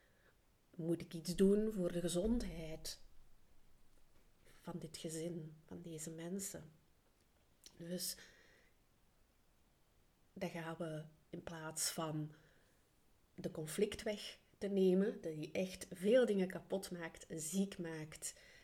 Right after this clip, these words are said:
die wantrouwen schept, gaan we een heel andere weg en dat is dan de welzijnsweg. Dus daar kiezen we voor gezondheid, voor welzijn.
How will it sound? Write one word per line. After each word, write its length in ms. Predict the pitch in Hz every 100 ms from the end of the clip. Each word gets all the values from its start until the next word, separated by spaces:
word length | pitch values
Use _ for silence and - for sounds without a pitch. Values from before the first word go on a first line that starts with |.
| -
die 220 | 165 156
wantrouwen 760 | 180 208 190 180 165 165 160
schept, 580 | 165 - 175 - - - _ - -
gaan 200 | - 160
we 120 | 175 -
een 120 | 165
heel 300 | 151 190 -
andere 360 | 196 208 196
weg 280 | 170 160 160
en 140 | - 156
dat 120 | 160
is 60 |
dan 200 | 165 165
de 120 | 156 156
welzijnsweg. 840 | 170 175 165 156 147 151 - 143
Dus 160 | 170 170
daar 240 | 160 160 - - - - - - - - - - -
kiezen 300 | 208 190 180
we 140 | 175
voor 240 | 170 156
gezondheid, 1080 | 160 165 151 156 170 160 170 156 160 - - -
voor 320 | - 160 160 151
welzijn. 880 | 151 185 180 170 151 151 151 147